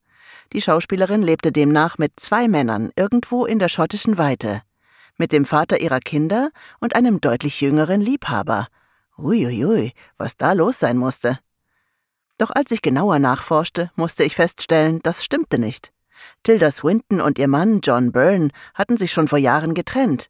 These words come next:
erzählte die Schauspielerin irgendwann selbst. Der neue Mann in ihrem Leben war erst nach der Trennung dazu gestoßen. Ich war enttäuscht.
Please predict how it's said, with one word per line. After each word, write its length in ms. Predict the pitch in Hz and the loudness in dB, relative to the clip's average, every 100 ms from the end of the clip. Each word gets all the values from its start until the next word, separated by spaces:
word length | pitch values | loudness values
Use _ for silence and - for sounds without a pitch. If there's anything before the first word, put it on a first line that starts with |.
| _ | _
erzählte 420 | 147 - 160 160 | -6 -2 -2 0
die 120 | 151 139 | -2 0
Schauspielerin 680 | 143 147 - 151 151 196 - | 0 0 -2 -2 0 -2 -2
irgendwann 480 | 208 202 202 202 202 | -2 -2 -2 0 0
selbst. 480 | 139 101 - - - _ _ _ _ _ - | 0 -2 -4 -12 -16 _ _ _ _ _ -6
Der 100 | 160 | 0
neue 300 | 156 254 226 | 2 4 4
Mann 180 | 147 139 | 2 2
in 120 | 147 | 0
ihrem 240 | 143 143 | 0 2
Leben 440 | 143 143 139 135 131 | 4 4 4 2 2
war 140 | 143 | 0
erst 260 | 156 160 - | 0 -2 -2
nach 200 | 165 - | -2 0
der 140 | 143 | -2
Trennung 340 | - 139 123 127 | -2 -2 0 0
dazu 260 | 120 - | -2 -4
gestoßen. 560 | 127 123 113 113 104 110 _ _ _ _ _ _ - | -6 -6 -8 -6 -6 -8 _ _ _ _ _ _ -6
Ich 180 | 208 - | -4 0
war 160 | 127 | 0
enttäuscht. 600 | 151 - 120 110 - - | 0 -2 -2 -4 -8 -16